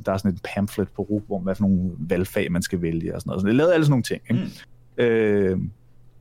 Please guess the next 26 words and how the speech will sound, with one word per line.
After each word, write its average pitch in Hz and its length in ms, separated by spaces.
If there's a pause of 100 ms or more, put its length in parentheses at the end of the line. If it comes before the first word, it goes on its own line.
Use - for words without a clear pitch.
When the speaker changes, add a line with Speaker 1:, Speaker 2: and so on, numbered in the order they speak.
Speaker 1:
og 123 100
lavede 123 220
også 131 120
stadig 139 200
en 143 80
lille 160 160
smule 143 300
freelance 160 500
grafisk 139 380
design 147 480
på 120 300
internettet, 139 560 (140)
så 107 220 (140)
det 120 240
er 127 40
virkelig 131 240
jo 117 140
sådan 113 120
et 107 100
barn 117 280
af 120 60
internettet 117 500
på 113 60
mange 113 180
måder, 120 260
ikke? 147 120